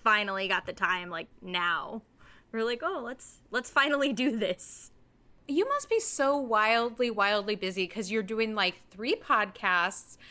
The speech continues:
Speaker 2: You're working on a new Marvel book. You also are doing Star Wars books right now.
Speaker 1: Yeah, I have two Star Wars projects coming out in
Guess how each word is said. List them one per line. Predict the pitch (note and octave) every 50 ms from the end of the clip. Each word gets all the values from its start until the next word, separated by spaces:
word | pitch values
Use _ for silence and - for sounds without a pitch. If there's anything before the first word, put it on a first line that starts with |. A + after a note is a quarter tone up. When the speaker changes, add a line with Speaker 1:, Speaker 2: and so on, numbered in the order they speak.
| - - - _
Speaker 2:
You're | - A3 A3+ A3+
working | A3 A3 A3+ A3+ C#4+ C#4+ D4
on | C#4+ D4 D4+
a | D#4+
new | D#4 D#4 D#4
Marvel | D4 C#4 A3 G#3 G#3+ G3 G#3 G3+
book. | F3+ G3 G3+ A3 A3 -
You | A#3 A#3+ A#3
also | - G#3+ A#3+ C4+ C4+ - F#4 E4
are | D#4 C#4
doing | A#3 - - A3+ A3+ A3 G#3+ G#3 F#3+
Star | - - - G#3 A3 C4 D#4 D4
Wars | A#3+ G#3 G3 F#3 F3+ -
books | - F3+ E3 D#3+ - -
right | - E3+ D#3+ D#3+ -
now. | D#3+ D#3 D3 C#3+ C#3+ D#3 F#3 - - - - _ _ -
Speaker 1:
Yeah, | A3+ B3+ C#4+ D4 C#4+ C4 A3+ G#3
I | A#3
have | A#3+ B3
two | B3 - - E4+ D#4+
Star | D#4 - - B3+ B3+
Wars | A#3+ A3 G#3 -
projects | - F#3+ F#3 F#3 F3 F#3 -
coming | - - G3 G3+ G3+
out | F#3+ F3+ F3+ E3 -
in | - F#3+ F#3+ F#3+